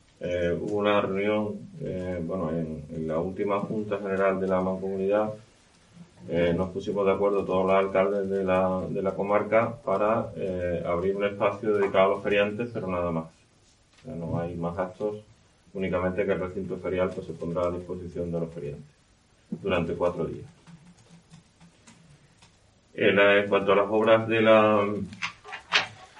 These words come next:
de la puerta de, de la muela, bueno, pues si ha habido problemas de seguridad, eh, pas-, eh, lo hablaré con el concejal de obra,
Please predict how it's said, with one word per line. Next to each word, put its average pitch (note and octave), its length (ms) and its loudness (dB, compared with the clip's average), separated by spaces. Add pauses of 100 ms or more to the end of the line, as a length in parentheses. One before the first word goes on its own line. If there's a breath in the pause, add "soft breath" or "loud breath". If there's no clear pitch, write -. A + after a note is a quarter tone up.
(240)
de G2 80 -2
la - 80 0
puerta G#2 380 4
de, G2+ 500 4
de G2+ 140 0
la F#2+ 100 2
muela, G#2+ 300 4
bueno, F#2 360 -2
pues F2 140 -6
si F2 280 -4
ha E2+ 100 2
habido F#2+ 600 2 (140)
problemas F#2 400 0
de F2+ 80 -2
seguridad, F#2+ 680 2 (140)
eh, E2+ 520 -2
pas-, - 240 -4 (160)
eh, D2+ 540 -4 (100)
lo E2 180 -2
hablaré E2 300 0
con F2+ 300 -4
el F2 140 -4
concejal F2+ 500 -4
de E2+ 80 2
obra, A2+ 420 0